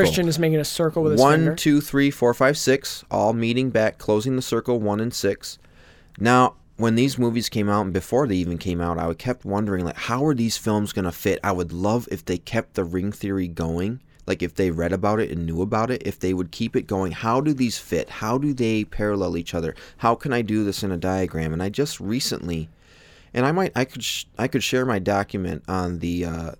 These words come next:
Speaker 2: the Facebook page.
Speaker 1: Why don't you actually?
Speaker 2: Yeah, I, if you guys wanna see it.
Speaker 1: Even if
Speaker 2: I
Speaker 1: they don't, do that. Make that a point right
Speaker 2: I
Speaker 1: after the show post.
Speaker 2: Yeah,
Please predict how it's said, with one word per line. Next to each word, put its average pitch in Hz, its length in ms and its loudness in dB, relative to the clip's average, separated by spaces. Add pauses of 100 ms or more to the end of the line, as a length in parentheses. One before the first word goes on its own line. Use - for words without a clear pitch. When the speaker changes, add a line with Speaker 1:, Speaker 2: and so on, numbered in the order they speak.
Speaker 2:
the 87 80 -6
Facebook 110 540 -2
page. 76 480 -4 (320)
Speaker 1:
Why 214 240 4
don't 233 200 2
you 147 140 -2
actually? 117 420 -8
Speaker 2:
Yeah, 135 300 6
I, 113 200 2 (280)
if 117 140 -2
you 131 80 2
guys 120 240 4
wanna 113 160 0
see 131 280 2
it. - 140 -2 (540)
Speaker 1:
Even 220 220 4
if - 40 6
Speaker 2:
I - 80 10
Speaker 1:
they 202 100 6
don't, 165 280 0 (260)
do 170 160 2
that. 123 320 -4
Make 170 200 0
that 180 100 2
a 165 60 2
point 160 260 -2
right 113 140 6
Speaker 2:
I 185 40 4
Speaker 1:
after 180 160 0
the 170 100 2
show 151 220 0
post. 139 220 0
Speaker 2:
Yeah, 151 280 4